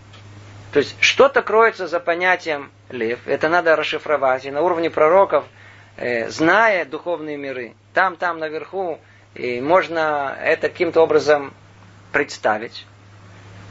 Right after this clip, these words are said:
То же самое, зная понятие, что такое лев, и многие-многие другие понятия. Откройте Халом Даниэль, который, э, то, что он видел в своем видении,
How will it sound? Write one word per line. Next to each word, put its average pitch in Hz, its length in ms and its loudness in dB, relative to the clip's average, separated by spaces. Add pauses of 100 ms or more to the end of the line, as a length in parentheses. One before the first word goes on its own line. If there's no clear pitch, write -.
(500)
То 135 120 4
же 139 80 0
самое, 160 300 2
зная 156 280 2
понятие, 160 340 0
что 170 160 -8
такое 208 240 4
лев, 240 220 2
и 202 40 -6
многие-многие 269 580 -2
другие 240 340 -4
понятия. 185 600 0 (1040)
Откройте 190 440 2
Халом 156 340 0
Даниэль, 170 500 2 (340)
который, 156 420 -4 (240)
э, 135 220 -2
то, 160 160 2
что 160 160 -2
он 156 80 0
видел 151 360 -2 (220)
в - 80 -16
своем 151 240 2
видении, 139 420 0